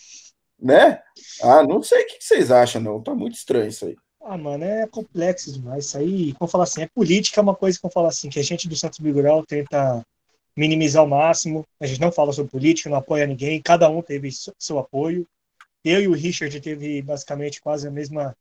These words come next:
Speaker 2: ide-, ide-, ideologia pra votar, né? Já os outros pesso-, as outras pessoas, teve gente que votou em outras chapas. Cada um tem sua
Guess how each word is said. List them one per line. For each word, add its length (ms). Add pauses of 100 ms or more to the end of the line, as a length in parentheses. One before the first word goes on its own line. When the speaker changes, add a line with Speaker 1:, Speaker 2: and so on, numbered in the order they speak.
(420)
Speaker 2:
ide-, 360
ide-, 380 (920)
ideologia 500
pra 140
votar, 480
né? 160 (640)
Já 180
os 120
outros 180
pesso-, 340
as 200
outras 180
pessoas, 500
teve 200
gente 240
que 100
votou 260
em 60
outras 220
chapas. 520
Cada 220
um 140
tem 120
sua 440